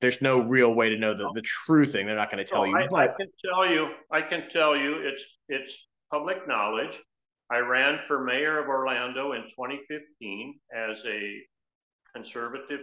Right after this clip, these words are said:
Speaker 2: candidate who wanted to lower taxes. Uh, the Orlando Sentinel published a lot of innuendo, uh, just like they attacked Donald Trump and other Republicans in our area. And the I R S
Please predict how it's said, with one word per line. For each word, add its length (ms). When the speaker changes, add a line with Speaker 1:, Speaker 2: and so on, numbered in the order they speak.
Speaker 2:
candidate 480
who 80
wanted 360
to 60
lower 400
taxes. 480
Uh, 320
the 120
Orlando 500
Sentinel 720
published 460
a 40
lot 380
of 140
innuendo, 920
uh, 120
just 300
like 220
they 160
attacked 520
Donald 340
Trump 380
and 140
other 260
Republicans 920
in 120
our 320
area. 300
And 540
the 180
I 180
R 280
S 120